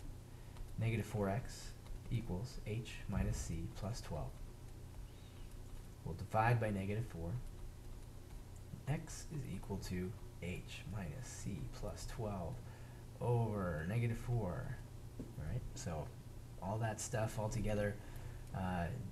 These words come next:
doing that would be equivalent to x. Uh, solve this for p. So this is even a little bit easier, I think, than this last one. We have a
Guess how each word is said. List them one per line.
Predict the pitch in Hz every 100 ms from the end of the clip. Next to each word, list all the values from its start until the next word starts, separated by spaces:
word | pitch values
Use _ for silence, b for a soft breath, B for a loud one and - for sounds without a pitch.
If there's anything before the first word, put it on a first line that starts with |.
| - -
doing | 113 110 95
that | 101 92 90 - - - - - - - - -
would | 98 92
be | 85 85 85 -
equivalent | 120 113 98 73 -
to | -
x. | - - - - - - - - - - - - B B B B - -
Uh, | 98 95 95 101
solve | - 101
this | 107 -
for | 143
p. | - - 214 110 - -
So | 107
this | 104
is | 127
even | 127 - 117
a |
little | 113 107
bit | 98
easier, | 107 123 80
I |
think, | 78 87
than | 82
this | 82 -
last | 87 95 -
one. | 76 80 B B B B B -
We | 104
have | 92 90 82 - -
a | -